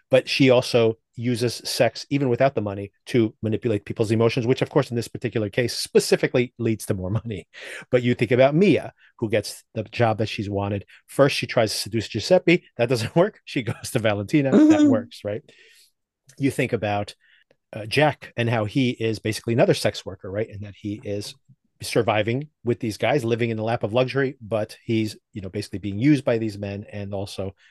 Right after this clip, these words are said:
Speaker 1: is a weapon that they, you know, use against other people. You have Ethan and Cam, right? Where Cam, it, deep down inside, knew that Ethan was gonna be a success. Something was there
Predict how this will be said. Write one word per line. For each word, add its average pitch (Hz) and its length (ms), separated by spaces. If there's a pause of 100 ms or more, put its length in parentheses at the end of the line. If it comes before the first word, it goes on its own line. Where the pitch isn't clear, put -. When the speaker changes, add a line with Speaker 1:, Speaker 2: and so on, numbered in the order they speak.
(280)
Speaker 1:
is 104 280
a 107 80
weapon 107 340
that 98 180
they, 104 260 (200)
you 104 100
know, 90 80
use 95 280
against 95 360
other 104 160
people. - 360 (440)
You 147 200
have 117 420 (500)
Ethan 151 380
and 123 320 (140)
Cam, 104 400
right? 110 200
Where 110 360
Cam, 123 460 (460)
it, 117 280
deep 123 180
down 117 160
inside, 110 340
knew 113 180
that 107 200
Ethan 117 240
was 101 120
gonna 104 160
be 107 100
a 104 40
success. 175 340
Something 185 580
was 113 180
there 110 380